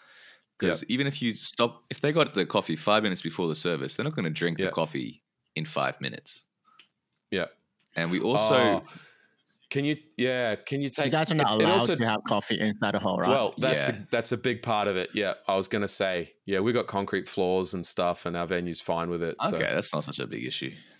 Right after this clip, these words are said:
Speaker 2: Yeah.
Speaker 1: That's nice,
Speaker 2: That,
Speaker 1: actually.
Speaker 2: yeah, <laughs> it's nice. <laughs> Yeah.
Speaker 1: <laughs>
Speaker 2: Yeah.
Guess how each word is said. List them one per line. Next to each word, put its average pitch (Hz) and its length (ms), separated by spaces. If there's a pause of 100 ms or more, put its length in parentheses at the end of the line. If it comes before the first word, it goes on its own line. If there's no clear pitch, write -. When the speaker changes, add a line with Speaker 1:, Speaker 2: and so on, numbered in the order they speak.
(200)
Speaker 2:
Yeah. 101 120
Speaker 1:
That's - 180
nice, - 540
Speaker 2:
That, 104 120 (180)
Speaker 1:
actually. 107 340
Speaker 2:
yeah, 110 240
<laughs> - 60
it's - 220
nice. - 520 (180)
<laughs> - 240
Yeah. 127 240 (760)
Speaker 1:
<laughs> 110 300
Speaker 2:
Yeah. 85 220